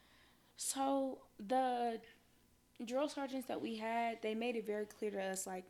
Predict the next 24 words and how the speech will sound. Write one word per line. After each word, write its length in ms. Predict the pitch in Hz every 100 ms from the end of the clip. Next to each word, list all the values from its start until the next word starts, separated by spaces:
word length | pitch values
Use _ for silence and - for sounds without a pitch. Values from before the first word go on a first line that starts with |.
| -
if 160 | 220 214
we 120 | 269
have, 100 | 262 - - -
by 140 | 202
the 100 | 202
second 400 | - 262 - 294
week 200 | 262 -
that 120 | 226
we 120 | 226
were 120 | 214 208
there, 260 | 196 - - - - - - -
if 160 | 226 254
we 120 | 269
have 160 | 277 269
to 80 |
yell 240 | 233 214 226
at 140 | 233
you 60 | 269
guys 300 | 247 240 240
for 100 | -
you 120 | 220
to 60 | 220
understand 600 | 220 214 208 220 220 226
something, 320 | 240 233 247